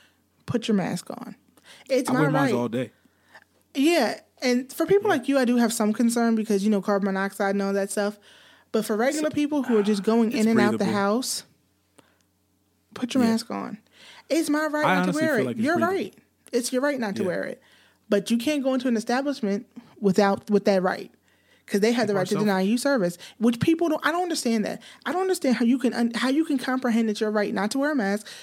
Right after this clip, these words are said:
Speaker 1: 'cause you can't. You're, you're an adult. You don't have to. But you don't understand that they have the right to deny your service if you don't.
Speaker 2: Yep.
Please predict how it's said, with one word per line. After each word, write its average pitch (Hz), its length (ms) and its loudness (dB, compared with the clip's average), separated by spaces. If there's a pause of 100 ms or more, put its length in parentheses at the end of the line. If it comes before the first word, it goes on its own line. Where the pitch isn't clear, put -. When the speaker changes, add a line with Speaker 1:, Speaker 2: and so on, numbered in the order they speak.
(140)
Speaker 1:
'cause 254 160 2
you 311 80 2
can't. 370 440 -2
You're, 220 260 2
you're 220 180 2
an 277 80 2
adult. 302 240 2
You 214 100 -2
don't 262 140 0
have 320 240 -6
to. 175 180 -2 (480)
But 220 180 2
you 277 60 4
don't 254 100 4
understand 233 340 4
that 196 160 -2
they 208 80 2
have 208 140 2
the 196 80 2
right 202 160 4
to 202 80 0
deny 196 300 4
your 185 180 2
service 180 340 0
if 175 140 -2
you 185 60 2
don't. 180 300 2 (880)
Speaker 2:
Yep. 110 220 -16